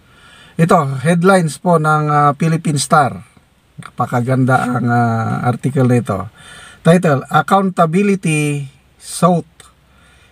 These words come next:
in Flood Control Pro-, ah, Budgets.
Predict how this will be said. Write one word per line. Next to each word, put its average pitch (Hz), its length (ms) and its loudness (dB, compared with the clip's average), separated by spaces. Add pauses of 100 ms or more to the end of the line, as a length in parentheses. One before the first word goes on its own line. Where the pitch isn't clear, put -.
(160)
in 135 160 4
Flood 143 320 0
Control 131 480 -6
Pro-, - 240 -10
ah, 117 160 -8
Budgets. - 800 -6